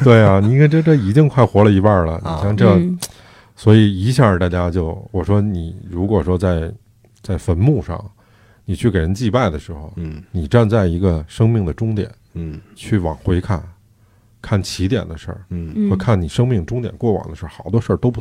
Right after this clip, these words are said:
Speaker 1: 都他妈不成立，其实。
Speaker 2: 嗯。
Speaker 3: 是的。
Speaker 1: 所有的那些条条框框都他妈扯淡，就是
Speaker 2: 嗯。
Speaker 1: 你，你，你，当你站在这个角度去看的时候，
Speaker 2: 嗯。
Speaker 1: 你才有更多的感悟。
Speaker 2: 嗯。
Speaker 1: 但是大家不能都逃避。
Speaker 3: 嗯。
Speaker 1: 如果一个民族都逃避，这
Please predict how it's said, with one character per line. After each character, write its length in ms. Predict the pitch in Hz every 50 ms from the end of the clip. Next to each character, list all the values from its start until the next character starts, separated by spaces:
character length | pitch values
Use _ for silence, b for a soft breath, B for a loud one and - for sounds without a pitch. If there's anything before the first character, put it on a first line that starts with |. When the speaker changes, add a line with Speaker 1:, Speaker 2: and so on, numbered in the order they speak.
| - _
Speaker 1:
都 140 | - 147 139
他 80 | - 90
妈 120 | 82 82
不 160 | 78 - - 90
成 240 | - - 87 82
立， 160 | 85 85 85 80
其 180 | - - 87
实。 140 | 78 - - - 104 - _ _
Speaker 2:
嗯。 220 | 82 80 78 76 76
Speaker 3:
是 260 | - - - 214 202 185
的。 120 | 190 185 190 185 - _
Speaker 1:
所 220 | _ - 104 104 139
有 100 | 147 113
的 120 | 95 98
那 120 | 101 95 82
些 160 | - 107 95
条 160 | - 92 92
条 140 | 90 104 101
框 160 | 92 101 90
框 100 | 87 85
都 140 | 80 95 120
他 100 | - 101
妈 120 | 87 82 80
扯 180 | - - 95 101 90
淡， 140 | 87 85 82 - - 90 87
就 80 | 90
是 80 | 80 78
Speaker 2:
嗯。 120 | 76 78 - 101 101 - _ _ _ 110 113 110 98
Speaker 1:
你， 180 | 95 95 92 98 98
你， 160 | 95 92 90
你， 260 | 90 90 90 90 87 - - - - _ _ _ _ _ _
当 200 | - 139 139 135
你 80 | 101 78
站 160 | - 101 92
在 120 | 82 85
这 160 | 82 - 101 82
个 60 | 78
角 140 | - 85 82
度 120 | - 85
去 120 | 78 - 90
看 220 | - _ - 90 82
的 80 | 82 82
时 80 | - - 95
候， 100 | 87 90 104 - -
Speaker 2:
嗯。 220 | 82 80 78 76 - -
Speaker 1:
你 100 | - 87
才 220 | 76 78 82 90
有 140 | 113 120 92
更 200 | 76 - 82 80
多 160 | 78 82 82
的 120 | 80 80 82
感 140 | - 87 82 82
悟。 240 | 85 85 82 82 - _ _ _ _ _ _ _ _ _ _
Speaker 2:
嗯。 220 | - 82 80 78 78 95 - _ _
Speaker 1:
但 140 | - 117 107
是 180 | 98 110 104 95 - _ _
大 120 | - 104
家 200 | 92 98 101 104 98 - _
不 100 | _ -
能 120 | 98 90 104
都 140 | 117 131 127
逃 280 | - - - 80 85
避。 120 | 87 113 117 - - 113 - _ _ _ _ _ _
Speaker 3:
嗯。 260 | - 214 202 190 185 202
Speaker 1:
如 100 | 104 107
果 100 | 127 127
一 80 | 104 107
个 80 | 127
民 180 | 113 92 101 131
族 120 | 127 120
都 120 | 120 135 135
逃 200 | - - - 92
避， 120 | 120 123
这 140 | 113 120